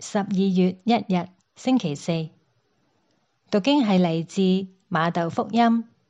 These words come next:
第七章二十一、二十四至二十七節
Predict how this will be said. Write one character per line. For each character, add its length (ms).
第 180
七 180
章 480
二 140
十 200
一、 120
二 920
十 140
四 360
至 380
二 140
十 240
七 100
節 240